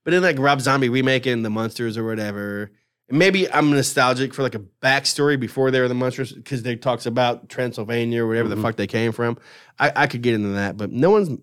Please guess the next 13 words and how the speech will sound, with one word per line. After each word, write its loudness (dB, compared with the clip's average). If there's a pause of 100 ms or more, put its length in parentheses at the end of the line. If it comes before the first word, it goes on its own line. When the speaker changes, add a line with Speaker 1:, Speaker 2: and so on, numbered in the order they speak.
(1500)
Speaker 1:
remaking 2
Top 0
Gun. -2
Everybody's 0
like, -4
"It's -6
a," -4
I 4
still -6
ain't -12
seen -12
that -14
shit. -14